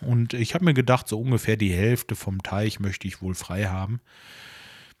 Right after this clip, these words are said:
dass, äh, die Fische da so ein bisschen freie Bahn haben und, ähm, dass wir ein bisschen Energie aus dem Wasser holen. Denn das ist eigentlich Grund, äh, dieser ganzen Übung. Ähm, es kommt im Frühjahr doch ziemlich viel, äh, vom Bauern, äh, diese,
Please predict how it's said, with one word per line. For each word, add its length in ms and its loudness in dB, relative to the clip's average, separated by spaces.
dass, 320 4
äh, 440 0
die 160 -4
Fische 300 -4
da 160 -2
so 80 -2
ein 100 -4
bisschen 300 -6
freie 260 -6
Bahn 400 -2
haben 320 0
und, 440 -4
ähm, 400 -2
dass 220 0
wir 100 2
ein 80 2
bisschen 360 0
Energie 520 2
aus 200 0
dem 120 -4
Wasser 320 -4
holen. 260 -4
Denn 140 0
das 120 0
ist 120 -2
eigentlich 340 0
Grund, 340 2
äh, 280 2
dieser 280 4
ganzen 340 2
Übung. 380 2
Ähm, 420 2
es 200 -2
kommt 420 0
im 180 -2
Frühjahr 380 6
doch 180 0
ziemlich 760 2
viel, 540 4
äh, 300 2
vom 520 -2
Bauern, 640 4
äh, 360 2
diese, 600 0